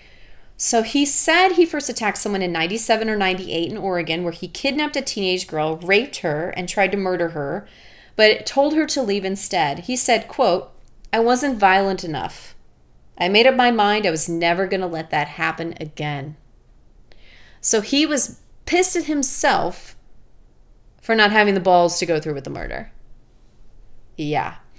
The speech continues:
He claimed that he killed four people in Washington State between around two thousand one, two thousand six, and one murder in New York State in two thousand nine.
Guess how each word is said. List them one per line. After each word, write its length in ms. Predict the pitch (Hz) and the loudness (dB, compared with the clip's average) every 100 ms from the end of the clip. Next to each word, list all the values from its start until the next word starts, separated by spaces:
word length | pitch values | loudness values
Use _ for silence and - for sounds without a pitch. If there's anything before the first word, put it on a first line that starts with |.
| - - - | -20 -20 -10
He 120 | - 240 | -2 0
claimed 240 | 277 285 | 2 2
that 80 | 262 | 2
he 60 | 254 | 2
killed 220 | 233 214 | 0 0
four 200 | 226 233 | 2 2
people 260 | 302 320 | 2 0
in 120 | 320 285 | 0 2
Washington 520 | 240 240 247 247 233 | 0 0 -2 -2 -2
State 340 | - 190 180 | -2 -2 -4
between 360 | 190 - 185 180 | -6 -6 -2 -2
around 260 | 170 160 | 0 -2
two 140 | 160 208 | -4 0
thousand 260 | 196 196 | 0 0
one, 160 | 185 180 | -2 -4
two 140 | 175 | -2
thousand 220 | 180 160 151 | -2 -2 -2
six, 420 | 196 190 - - - - - - | -2 -2 -4 -10 -16 -20 -20 -14
and 140 | 170 170 | -6 0
one 200 | 220 262 | 2 4
murder 260 | 247 226 | 4 4
in 80 | 196 | 2
New 60 | 180 | 0
York 280 | 175 156 - | -2 -2 -2
State 320 | - 160 - | -2 -2 -2
in 60 | 160 | -6
two 100 | 170 | -6
thousand 260 | 156 147 | -4 -4
nine. 320 | 147 135 - | -4 -6 -10